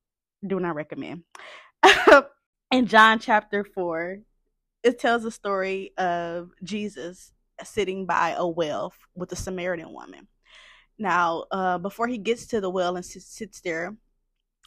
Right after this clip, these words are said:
to meet the Samaritan woman, he's with his disciples, and he sends them off to go get food.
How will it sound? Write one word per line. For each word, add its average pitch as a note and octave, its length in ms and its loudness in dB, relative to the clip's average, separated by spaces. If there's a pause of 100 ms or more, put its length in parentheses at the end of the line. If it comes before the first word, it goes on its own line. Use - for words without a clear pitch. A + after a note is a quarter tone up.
(160)
to A3 100 2
meet A3 220 0
the G#3 80 -2
Samaritan E3 560 -4
woman, E3 420 -8
he's G3 320 -10
with G#3+ 200 -6
his A#3 140 -6
disciples, - 840 -10
and E3 160 -12
he G#3+ 120 -8
sends F#3 360 -10
them C4 220 -2
off F3+ 220 -4
to G3 80 -8
go D#3+ 160 -6
get E3+ 240 -10
food. F2 400 -14